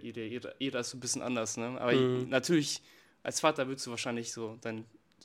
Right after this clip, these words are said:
Speaker 1: Kindern was geben, aber du willst sie nicht, äh, verwöhnen, ne?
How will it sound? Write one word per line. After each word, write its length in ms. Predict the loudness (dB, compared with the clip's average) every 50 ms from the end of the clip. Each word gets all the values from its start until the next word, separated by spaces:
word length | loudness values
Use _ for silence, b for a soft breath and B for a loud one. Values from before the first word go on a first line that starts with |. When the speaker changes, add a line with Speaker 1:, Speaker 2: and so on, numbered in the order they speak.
| _ _ _ _ _ -10
Speaker 1:
Kindern 260 | -4 0 0 0 2
was 200 | 0 -2 -2 2
geben, 320 | 4 6 6 6 6 4 2
aber 180 | 2 0 0
du 160 | -2 -2 -6
willst 220 | -8 -8 -8 -8 -8
sie 60 | -8
nicht, 240 | -6 -6 -6 -4 -4
äh, 400 | -2 -2 0 0 0 -2 -2 -4 -8 -14 _ _ _ _ _ _ _ _ _ _ -4
verwöhnen, 480 | -2 -2 2 6 8 8 8 8 8 6
ne? 220 | 6 4 2 2